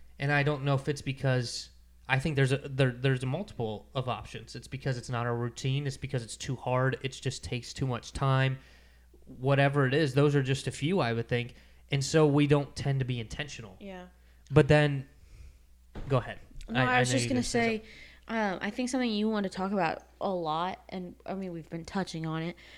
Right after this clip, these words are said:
Speaker 2: but even more than intentionality, which it's part of being intentional, but is, like, the follow-through element of it. And so, like, I just wanted you to talk about that a little bit.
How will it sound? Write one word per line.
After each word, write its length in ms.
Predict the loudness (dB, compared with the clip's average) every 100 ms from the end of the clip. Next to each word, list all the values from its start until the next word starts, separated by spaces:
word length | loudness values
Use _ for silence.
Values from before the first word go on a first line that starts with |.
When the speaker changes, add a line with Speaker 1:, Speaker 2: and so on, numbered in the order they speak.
| -16 -6
Speaker 2:
but 480 | 2 4 4 0 -6 -20 _ _ _ _ -20 -6
even 380 | -2 0 0 0
more 360 | 0 0 0
than 280 | -2 -4 -4
intentionality, 800 | -8 -10 -10 -10 -8 -6 -6 -4
which 340 | -4 -6 -10 -14
it's 140 | -20 -20
part 300 | -12 -6 -6
of 100 | -6
being 200 | -8 -8
intentional, 580 | -10 -14 -14 -12 -14 -16 -20 -20 -10
but 120 | -6
is, 140 | -4
like, 180 | -6 -8
the 80 | -12
follow-through 540 | -4 -2 0 -2 -6 -6
element 380 | -6 -6 -8 -8
of 120 | -6
it. 220 | -6 -8 -14 -20 -20 -14
And 100 | -6
so, 140 | -4
like, 300 | -4 -6 -10 -20 _
I 80 | -16
just 180 | -14 -14
wanted 240 | -14 -14
you 80 | -14
to 80 | -14
talk 240 | -12 -12
about 180 | -10 -12
that 100 | -12 -14
a 20 |
little 140 | -14 -14
bit. 180 | -14